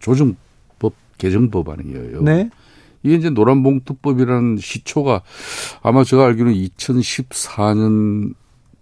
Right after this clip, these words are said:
Speaker 1: 때라고 봐요.
Speaker 2: 네.
Speaker 1: 그 전에 이제 쌍용차
Speaker 2: 그렇죠. 쌍용차
Speaker 1: 파업이 있었지
Speaker 2: 네.
Speaker 1: 않습니까? 그때 이제 쌍용차 회사에서 그 쌍용차 그때 노조 파업을 주도한 그분들에게
Speaker 2: 대대적인
Speaker 1: 그 손배-,
Speaker 2: 손배 소송이 있었죠.
Speaker 1: 예,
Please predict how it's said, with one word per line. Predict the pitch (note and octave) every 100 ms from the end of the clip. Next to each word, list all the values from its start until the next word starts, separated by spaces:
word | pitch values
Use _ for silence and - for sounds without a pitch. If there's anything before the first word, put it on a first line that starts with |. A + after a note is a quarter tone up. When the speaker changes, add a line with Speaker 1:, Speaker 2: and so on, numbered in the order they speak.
| _
Speaker 1:
때라고 | - F#2 E2 D2+
봐요. | D2+ -
Speaker 2:
네. | D3 C#3+ D3
Speaker 1:
그 | A#2+
전에 | C#3+ C#3
이제 | G#2+ A2+
쌍용차 | G2+ - A2+ B2+ C3 - B2+ A2
Speaker 2:
그렇죠. | G#2 G3 D#3+
쌍용차 | D3 E3+ G3+ F#3 F3+ E3
Speaker 1:
파업이 | D3+ G#2+ G2
있었지 | E2+ E3+ G2
Speaker 2:
네. | D3+
Speaker 1:
않습니까? | D3+ D#3 D#3+ G2+ F#2
그때 | - B2+ B2+ E3+ D#3
이제 | B2+ C3+ C3 G#2+ - - - - -
쌍용차 | - A2 A#2 G#2+ A#2+
회사에서 | G#2 G#2 G#2 G#2+ F2+ F#2+ G#2 F2+ _ - - _ _
그 | G#2+ G2+ F2+
쌍용차 | G2+ G#2 G2 G#2+
그때 | F2 - G2
노조 | - F2+ F#2
파업을 | - G2+ F#2 F#2
주도한 | - F#2 F2+ F2+ F2+ E2+ E2+ F#2 - _ - _
그분들에게 | - F#2 F#2+ F#2 D#2+ D#2 D#2 G2+ A#2 A#2 -
Speaker 2:
대대적인 | C#3 D3 C#3 E3+ C#3+ D#3+ D3 G3+ G#3 A#2 A2
Speaker 1:
그 | F#2+
손배-, | F#2 G#2+
Speaker 2:
손배 | G2 G#2+ F#3
소송이 | - C#3 B2+ A2+
있었죠. | G2 F2+ F2
Speaker 1:
예, | E2+